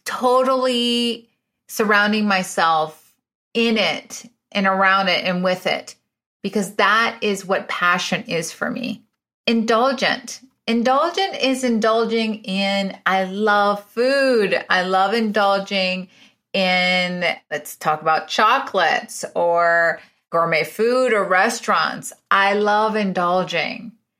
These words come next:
in different experiences. Like, I love going to spas and indulging in a beautiful place. Remember beauty? Beautiful place, beautiful surroundings. That is what gives me joy.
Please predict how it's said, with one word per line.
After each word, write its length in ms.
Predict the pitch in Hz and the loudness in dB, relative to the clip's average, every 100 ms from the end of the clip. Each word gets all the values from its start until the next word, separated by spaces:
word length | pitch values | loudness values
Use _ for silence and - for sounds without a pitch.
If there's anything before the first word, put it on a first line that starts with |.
| _ _ _ | _ _ _
in 540 | 196 185 180 180 175 170 | -2 -2 -2 -4 -8 -8
different 280 | 196 196 | -6 -4
experiences. 1200 | 185 - - 202 220 226 208 190 - - - - | -6 -8 -4 0 2 2 -2 -4 -6 -6 -6 -6
Like, 240 | 160 160 156 | -4 -4 -2
I 160 | 175 185 | -2 -2
love 440 | 185 175 196 190 | 0 0 0 -2
going 640 | 190 185 180 175 175 175 | -2 -2 -2 -2 -4 -10
to 200 | - 180 | -12 -12
spas 960 | 175 - - - 202 220 208 185 170 170 | -14 -16 -6 0 2 2 2 2 0 -4
and 120 | 170 | -8
indulging 920 | 165 156 180 190 196 196 185 185 175 _ - - _ - | -10 -2 0 2 0 -2 -2 -2 -6 _ -20 -20 _ -6
in 360 | 190 180 175 | -4 -2 -4
a 120 | - 165 | -4 -6
beautiful 760 | 175 180 190 214 208 202 196 | -6 -8 -2 0 0 -2 -6
place. 540 | 196 - 202 175 - 160 | -6 -2 0 0 -4 -6
Remember 320 | 156 156 165 | -6 -2 -4
beauty? 500 | 165 165 165 170 170 - - _ | -4 -4 -2 -4 -6 -20 -20 _
Beautiful 440 | 208 220 220 220 | 0 2 0 -2
place, 560 | 214 - 208 208 196 - | -6 -2 2 2 0 -6
beautiful 400 | - 185 196 208 | -6 -4 -2 -4
surroundings. 1120 | 202 202 185 185 202 208 180 165 151 156 - _ _ _ | -4 -2 2 2 2 2 0 -4 -6 -14 -18 _ _ _
That 680 | 170 170 202 202 226 247 - 196 | -16 -2 0 2 2 0 -2 -4
is 240 | 196 190 | -4 -2
what 200 | 190 - | -4 -4
gives 280 | 180 165 165 | -6 -4 -6
me 180 | 160 151 | -10 -10
joy. 760 | - 165 151 147 - - - | -4 -2 0 0 -2 -4 -12